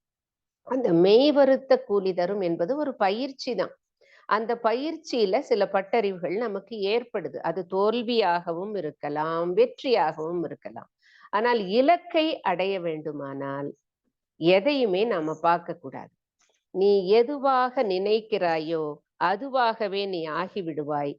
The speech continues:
அப்படிங்கிறது ஒரு பொன்மொழி. இந்த மாதிரி நிறைய நமக்கு வந்து பல்வேறு பட்டறிவுகள் நமக்கு நூல்கள் சொல்லுகின்றன. அதிலே இருந்து ஒரு நெறிமுறையாக நாம் அதை எடுத்துக்கணும்.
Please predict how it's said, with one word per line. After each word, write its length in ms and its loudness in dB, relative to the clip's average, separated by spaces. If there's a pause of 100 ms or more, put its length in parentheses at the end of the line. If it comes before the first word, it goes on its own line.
(100)
அப்படிங்கிறது 720 0 (220)
ஒரு 260 2
பொன்மொழி. 460 -4 (640)
இந்த 200 6
மாதிரி 400 4 (440)
நிறைய 540 4
நமக்கு 420 0
வந்து 500 -2
பல்வேறு 720 -2
பட்டறிவுகள் 760 0
நமக்கு 400 -4
நூல்கள் 480 -2
சொல்லுகின்றன. 720 -2 (720)
அதிலே 500 0
இருந்து 480 -4
ஒரு 260 2
நெறிமுறையாக 920 0
நாம் 220 -4
அதை 240 -6
எடுத்துக்கணும். 580 -6